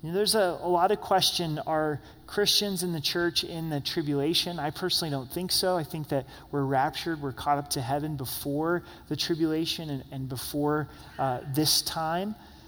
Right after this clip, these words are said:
But the key thing to know and understand in the book of Revelations is that Christ is gonna return, and Christ is gonna rule, and he's gonna reign. Let's look at application in, in our lives.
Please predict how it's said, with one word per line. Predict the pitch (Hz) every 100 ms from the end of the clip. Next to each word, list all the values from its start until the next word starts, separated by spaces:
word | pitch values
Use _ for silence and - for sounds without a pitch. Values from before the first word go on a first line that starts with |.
| -
But | 156 151
the |
key | 147 - 214
thing | - 202 202
to | 175
know | 160 170 170
and | 151
understand | 156 143 - - 165 151 139
in | 135
the |
book | 127 147
of | 147
Revelations | 139 127 131 135 - 139 127
is | 123
that | 131 -
Christ | - 156 160 147
is | -
gonna | 151 131
return, | 123 - - 135 123 120 117 - - - -
and | 127
Christ | - 139 143 -
is | 139 -
gonna | 151 127 147
rule, | 143 139 127 120 - - -
and | 143
he's | 120 131 123
gonna | 135 120
reign. | 120 120 120 139 - - - - - - - - - - - -
Let's | 170 190 202
look | 226 247
at | 208 -
application | 165 175 196 - 185 180 175 160
in, | 156
in | 165 151
our | 160 147
lives. | 139 135 135 - - -